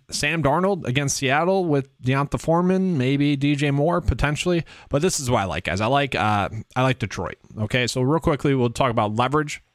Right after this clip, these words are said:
for a stack. Once again, Pittsburgh popping up there, Carolina popping up there, K C, Denver. Okay, so we kinda get the general feel of the slate.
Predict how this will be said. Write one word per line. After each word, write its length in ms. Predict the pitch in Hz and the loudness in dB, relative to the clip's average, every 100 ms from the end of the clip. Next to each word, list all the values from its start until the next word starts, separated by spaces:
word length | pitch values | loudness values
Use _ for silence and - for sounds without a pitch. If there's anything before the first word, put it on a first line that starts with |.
| _ | _
for 220 | - 135 | -4 0
a 40 | 131 | 0
stack. 380 | - 131 - - | 0 -2 -2 -4
Once 160 | 101 95 | -2 0
again, 240 | 123 120 | 0 2
Pittsburgh 380 | 127 120 - 113 | 0 0 0 0
popping 280 | 123 117 117 | 2 2 0
up 140 | 110 | 0
there, 260 | 127 117 113 - - - | 0 0 0 -6 -20 -4
Carolina 380 | 117 104 113 113 | 0 2 2 2
popping 260 | 117 110 | 2 2
up 140 | 113 - | 0 0
there, 160 | 113 | -2
K 180 | 101 113 | 0 -2
C, 300 | 107 110 104 | -2 0 0
Denver. 360 | 101 104 101 95 | 2 0 2 0
Okay, 240 | 98 104 - - - - | 0 -2 -6 -16 -20 -8
so 280 | - 143 - | -2 0 0
we 120 | 151 | 0
kinda 240 | 214 208 | 2 0
get 300 | 147 143 135 | 0 -2 -2
the 100 | 117 | -4
general 520 | 104 123 127 127 117 - - | -2 -2 0 0 0 -6 -8
feel 340 | 151 135 110 | -2 -2 -2
of 120 | 104 | -6
the 100 | 104 | -6
slate. 360 | - 123 135 | -4 -2 -4